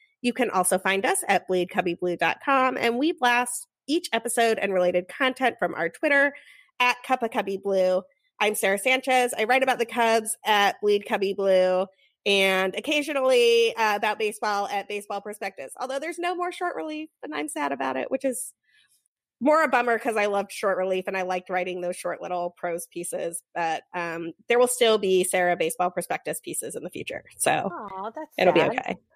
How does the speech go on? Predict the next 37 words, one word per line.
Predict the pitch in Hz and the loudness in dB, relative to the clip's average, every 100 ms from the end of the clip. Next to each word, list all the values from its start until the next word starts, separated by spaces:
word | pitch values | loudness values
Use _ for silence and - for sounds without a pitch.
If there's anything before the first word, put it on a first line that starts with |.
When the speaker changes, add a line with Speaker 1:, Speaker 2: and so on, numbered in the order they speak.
| - - | -4 4
Speaker 1:
No, | 381 | 6
Speaker 2:
How | 370 | 6
Speaker 1:
I, | 359 392 370 | 6 6 6
I | |
mean, | 453 440 - _ - | 6 4 0 _ 2
it | 370 | 4
is | 277 254 | 4 4
what | 233 | 4
it | 220 | 4
is. | 226 220 | 4 4
I've | 277 294 | 2 2
been, | 359 294 262 | 2 2 2
like, | 277 262 | 2 2
they've | 302 285 | 0 -2
been | 311 | -2
doing | 269 262 | -2 0
this | 240 | -2
whole | 269 247 | 0 0
thing | 240 220 | 2 2
all | 208 | 2
week | 202 202 208 | 0 0 -2
where | |
they're | 190 185 | -2 0
like, | 180 185 | -2 -4
"It's | - | -8
the | 240 | -6
last | 233 226 233 - - - _ _ _ _ _ _ | 0 2 2 0 -6 -8 _ _ _ _ _ _
week | 233 254 | -2 2
of | 240 | 2
short | 233 233 214 | 2 2 2
relief," | 214 208 202 | 2 2 2
and | 202 | 0
it | 202 | 0
makes | 190 190 - | 0 -2 -2
me | 196 | -4
kinda | 190 190 | -4 -4
sad. | - 180 180 175 190 | -4 -2 0 -2 -4